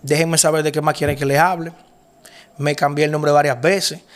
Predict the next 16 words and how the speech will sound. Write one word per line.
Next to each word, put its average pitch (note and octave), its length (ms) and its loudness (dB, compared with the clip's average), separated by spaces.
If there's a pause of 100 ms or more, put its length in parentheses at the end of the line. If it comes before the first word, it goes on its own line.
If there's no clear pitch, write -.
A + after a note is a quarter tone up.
(240)
Les D3 120 0
voy F#3 100 6
a A3+ 40 4
dar C4+ 340 -2 (400)
breves G3+ 400 0
titulares D3 720 0 (500)
que, D#3 240 2
de D3+ 140 2
video D3+ 260 2
que F3+ 80 -2
podríamos E3+ 460 2
hacer D#3+ 160 0
más D#3 180 2
adelante. C#3 500 -4 (720)
La D#3 240 4
vez A3+ 520 0